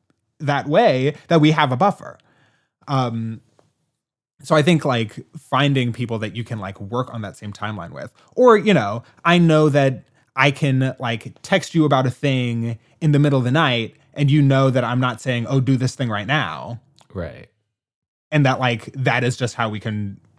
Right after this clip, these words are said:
Speaker 1: like, you know that about me and I know that about you work. Um, I thi-, I was gonna say that another rule is that, like, sometimes people just are not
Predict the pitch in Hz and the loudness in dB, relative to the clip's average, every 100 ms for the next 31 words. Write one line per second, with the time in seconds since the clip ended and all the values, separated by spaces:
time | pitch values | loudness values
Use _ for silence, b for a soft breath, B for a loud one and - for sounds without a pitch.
0 | - 113 110 127 120 131 123 123 123 127 | -10 -8 -8 -8 -4 -2 0 -2 -2 -2
1 | 117 120 117 117 113 107 104 101 110 113 | -2 -2 -2 -4 -4 -6 -6 -6 -6 -8
2 | 101 143 95 101 - _ _ _ _ _ | -2 -2 -2 -4 -12 _ _ _ _ _
3 | 127 117 104 98 98 101 _ _ _ _ | -10 -8 -8 -10 -12 -14 _ _ _ _
4 | _ _ _ _ _ _ _ _ _ _ | _ _ _ _ _ _ _ _ _ _
5 | _ _ _ _ 135 135 151 127 151 143 | _ _ _ _ -2 0 0 4 4 4
6 | 151 147 202 151 135 143 165 151 135 151 | 4 4 4 4 4 4 6 6 6 8
7 | 220 190 143 135 135 - 127 117 123 113 | 8 8 4 2 -2 -4 -6 -4 -4 -4
8 | 110 _ _ - 202 240 233 202 202 196 | -6 _ _ 0 2 4 2 2 0 0
9 | 170 180 - - 151 143 143 135 113 | -2 -2 -4 -6 2 2 2 -2 -6